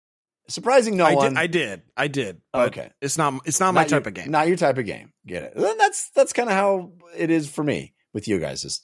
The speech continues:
Speaker 1: uh, number one games. Uh, surprising no one, my top game of the year is Baldur's Gate three. Um, it's rare to come across a game that feels like it was made for you and is also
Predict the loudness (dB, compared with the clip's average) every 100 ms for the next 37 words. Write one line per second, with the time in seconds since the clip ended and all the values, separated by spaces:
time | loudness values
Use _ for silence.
0 | -12 -16 -16 _ _ -18 -18 -20 -20 -20
1 | -20 -20 _ _ _ _ _ -6 -2 -2
2 | -4 -12 -8 -2 2 4 4 2 4 2
3 | 0 -2 0 0 0 -6 -6 -8 -8 -8
4 | -8 -12 _ -20 -16 -12 -12 -14 -16 -16
5 | -14 -6 -6 -6 -12 _ _ _ _ _
6 | -2 2 2 -2 -8 -12 _ _ _ _
7 | _ _ _ _ _ _ _ _ _ _
8 | _ _ -10 -8 -6 4 6 6 4 0
9 | _ _ _ -8 -4 -4 -2 -2 -2 -6
10 | -6 -6 -8 -10 -6 -4 -4 -6 -6 -8
11 | -6 -6 -6 -6 -8 -4 -4 -2 0 2
12 | 0 -2 _ _ _ _ -2 0 0 -2
13 | 0 0 0 0 2 0 -4